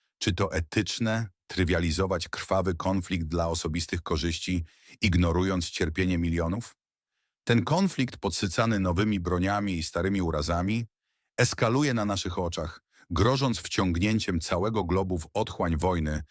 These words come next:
z której nie będzie ucieczki. Kto ostatecznie poniesie największe koszty tej wojny? Czy to my,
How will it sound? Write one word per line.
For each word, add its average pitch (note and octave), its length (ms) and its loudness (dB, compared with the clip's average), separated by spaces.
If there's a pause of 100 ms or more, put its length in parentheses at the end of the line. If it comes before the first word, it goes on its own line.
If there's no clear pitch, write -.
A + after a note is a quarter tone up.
(240)
z - 100 -6
której F#2+ 280 2
nie F2 120 2
będzie F2+ 280 0
ucieczki. D#2 560 -6 (560)
Kto F#3+ 280 4
ostatecznie A2 560 0
poniesie F2 380 -2
największe D#2+ 460 -2
koszty D#2 300 -4
tej D2+ 140 -4
wojny? C2 380 -6 (600)
Czy G2 140 0
to F#2+ 140 2
my, F#2+ 360 2